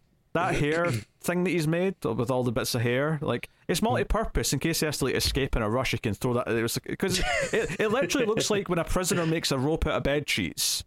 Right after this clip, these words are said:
Speaker 1: but
Speaker 2: That's
Speaker 1: it's
Speaker 2: very true.
Speaker 1: out of,
Speaker 2: Yeah.
Speaker 1: like, ponytails instead.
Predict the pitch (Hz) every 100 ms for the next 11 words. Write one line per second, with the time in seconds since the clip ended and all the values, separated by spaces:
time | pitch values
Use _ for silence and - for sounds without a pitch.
0 | _ - 131 123 131 135 123 - 135 -
1 | 160 175 147 135 135 - - 160 139 -
2 | 113 104 101 104 147 113 95